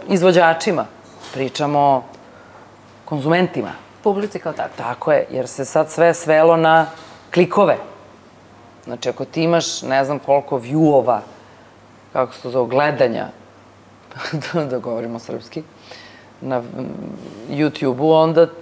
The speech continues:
Speaker 1: je to mega hit.
Speaker 2: Da li si ti nekad patila od toga da
Speaker 1: Nikada
Speaker 2: moraš da
Speaker 1: u
Speaker 2: imaš
Speaker 1: životu, nikada. Znači, ja mogu da se pohvalim isključivo i samo sa organskim gledanjima. On-, onih views.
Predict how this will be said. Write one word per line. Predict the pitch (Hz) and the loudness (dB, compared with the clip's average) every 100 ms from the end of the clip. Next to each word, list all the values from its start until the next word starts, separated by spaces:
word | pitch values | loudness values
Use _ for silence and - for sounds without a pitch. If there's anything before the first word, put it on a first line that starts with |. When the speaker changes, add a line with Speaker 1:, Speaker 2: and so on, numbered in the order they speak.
| - | -6
Speaker 1:
je | 151 151 | -2 0
to | 160 160 143 - | 4 4 2 -4
mega | 160 175 160 | 0 2 2
hit. | 151 185 - - - - - - - - - - - - - - - - - - | 0 0 -2 -6 -20 -20 -20 -20 -20 -20 -20 -20 -20 -20 -20 -20 -20 -20 -20 -2
Speaker 2:
Da | 208 | 0
li | 240 | 0
si | 226 | -2
ti | 269 | -2
nekad | 285 180 | -2 -2
patila | - 175 170 | -2 -2 -2
od | 160 | -2
toga | - | 0
da | 151 | 4
Speaker 1:
Nikada | 196 190 | 4 6
Speaker 2:
moraš | 196 180 | 4 6
da | 156 | 4
Speaker 1:
u | 165 | 4
Speaker 2:
imaš | 170 170 | 0 -2
Speaker 1:
životu, | 143 123 117 123 123 165 165 - - - - - - - | -2 -2 -2 2 6 6 2 -6 -14 -14 -18 -20 -20 -14
nikada. | 127 135 143 151 - 117 107 80 - - - | -8 -4 -2 -2 -4 -10 -8 -10 -12 -20 -20
Znači, | - - 143 | -16 -6 -2
ja | |
mogu | 147 165 | 0 0
da | 160 | 0
se | - | -6
pohvalim | - 156 147 180 165 | -4 -2 2 0 0
isključivo | 165 143 - 180 185 180 233 185 | -4 -8 -2 0 0 0 -2 -2
i | 147 | -4
samo | 143 165 170 165 | -2 2 2 0
sa | - - | -4 -2
organskim | 143 135 131 135 - 135 120 - - - - - | 0 0 0 -4 -6 -8 -10 -12 -20 -20 -20 -8
gledanjima. | 131 107 82 78 - - - _ _ - | -6 -6 -8 -12 -18 -20 -20 _ _ -6
On-, | 123 117 117 | -4 -4 -2
onih | 127 120 110 - - - - - | -2 -2 -6 -14 -20 -20 -20 -18
views. | 123 147 160 117 - | -4 0 0 -2 -14